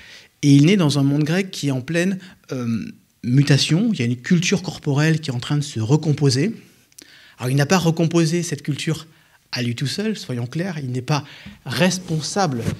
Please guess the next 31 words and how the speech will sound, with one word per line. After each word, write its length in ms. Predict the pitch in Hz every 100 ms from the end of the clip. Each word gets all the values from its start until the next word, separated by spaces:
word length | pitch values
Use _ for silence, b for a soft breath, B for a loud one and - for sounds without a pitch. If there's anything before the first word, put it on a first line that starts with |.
| B B -
de 80 | 135
cette 180 | 147
révolution, 680 | - 139 131 135 131 - 208
mais 160 | 214 147
il 160 | 143
y 80 | 151
a 140 | 165 165 B B _
contribué, 840 | - 180 185 165 156 156 185 240 -
il 140 | 139
en 60 | 135
est 80 | 135
surtout 480 | - - - 208 190 B B B -
une 120 | 139
expression, 680 | 139 - 156 147 180 185 202 B -
euh, 100 | 135
pour 160 | 120 135
laquelle 240 | 127 190
on 80 | 156
n'a 100 | 131
pas, 280 | 160 165 170 B -
euh, 280 | 120 110 110
d'équivalent. 680 | 123 143 147 143 139 117 107 B B B
Euh, 60 | - -
il 140 | 147
a 40 |
poussé 320 | 143 185 - 202
à 60 |
l'extrême 540 | 156 - - 190 226 226 -
des 140 | 117 139
conduites 320 | 151 151 190
athlétiques. 580 | 160 147 143 117 -